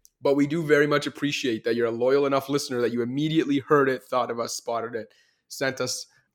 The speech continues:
that. And I, I, I do gotta give a special shout out to Randall, not just because he's an old high school friend and I'm biased, but because <laughs> he actually went through the process of recording a ten-second video. And I, you, you can see it too, Joe. He posted it on Instagram, but he also sent it to us on Twitter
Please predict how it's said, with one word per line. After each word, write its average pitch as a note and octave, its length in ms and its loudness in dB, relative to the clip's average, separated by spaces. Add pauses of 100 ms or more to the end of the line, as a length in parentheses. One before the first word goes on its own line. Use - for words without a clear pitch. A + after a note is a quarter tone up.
that. A#2+ 380 0
And D3 140 4
I, C#3+ 120 4 (120)
I, D3+ 180 4
I C#3 80 2
do C#3+ 320 -4
gotta E3 140 4
give C#3+ 140 0
a C3+ 40 0
special C3 380 -4
shout B2+ 200 -2
out B2 120 -4
to B2 80 -8
Randall, B2 280 -2
not B2+ 200 -2
just D3 180 -12
because C#3 220 -2
he's C3 100 -2
an B2+ 80 -4
old A#2+ 140 -4
high B2 140 -6
school B2 200 -8
friend A#2+ 240 -6
and A#2 80 -6
I'm A#2 100 -8
biased, A#2 380 -6
but B2 100 -8
because D3 480 0 (100)
<laughs> - 80 -20
he A#3+ 180 0
actually A3+ 340 0
went F#3+ 320 0
through E3+ 140 2
the E3 80 2
process D3+ 720 0 (440)
of D#3 180 -2
recording E3+ 760 4 (300)
a C#3 100 0
ten-second E3 680 -2
video. C3+ 320 4
And A2+ 100 -2
I, A2+ 80 -4
you, B2+ 180 -4
you C3+ 220 -4
can D3 140 -2
see C#3+ 180 -2
it A#2+ 100 -2
too, D#3 120 -4
Joe. B2 120 -4
He A#2+ 120 -10
posted E3 400 0
it C3+ 100 2
on B2 160 0
Instagram, A#2+ 460 -6
but A2+ 80 -4
he A#2 60 -6
also B2 440 -4
sent - 320 -6
it A#2 80 -14
to B2 140 -6
us A2+ 140 -8
on A2 140 -8
Twitter C3 460 0